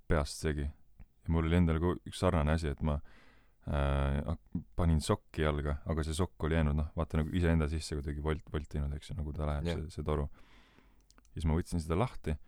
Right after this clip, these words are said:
Speaker 1: aga ma ei saanud aru, et ma, et ma koorisin seda sokki lahti valest otsast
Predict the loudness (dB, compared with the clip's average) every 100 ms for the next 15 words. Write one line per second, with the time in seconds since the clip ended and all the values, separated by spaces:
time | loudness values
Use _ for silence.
0 | -20 -20 _ _ -4 -2 2 0 -2 _
1 | 2 4 4 6 4 4 2 0 -4 _
2 | -4 0 0 4 6 6 2 -2 -2 -2
3 | -2 -2 0 0 -2 -4 -4 -6 -20 -20
4 | -20 -4 2 4 2 0 -2 -2 -6 -6